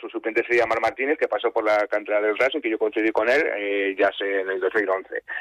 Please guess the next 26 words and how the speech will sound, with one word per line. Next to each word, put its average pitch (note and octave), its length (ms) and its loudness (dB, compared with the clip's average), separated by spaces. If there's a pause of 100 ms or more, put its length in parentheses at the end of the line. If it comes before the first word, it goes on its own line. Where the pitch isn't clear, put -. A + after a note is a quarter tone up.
(180)
Tienen D3 200 0
bajas D3 280 2
en B2+ 100 -2
defensa, D#3+ 520 2
tienen A#2 240 -4
las A2+ 120 2
bajas A#2 320 0
de G#2+ 160 0
Pedro A2 160 0
Alcalá, A2 380 2
lo G#2+ 120 -2
que G#2+ 60 -4
es - 80 -8
el G#2 160 -4
centro A2+ 220 2
de A2 80 4
la G#2+ 60 2
defensa, A#2+ 420 0
y G#2+ 60 -2
luego, G#2 280 0
pues, - 140 -6
también G#2 240 -2
la G2 80 0
de G2 60 2
lateral G#2+ 280 0
izquierdo. C#3+ 460 0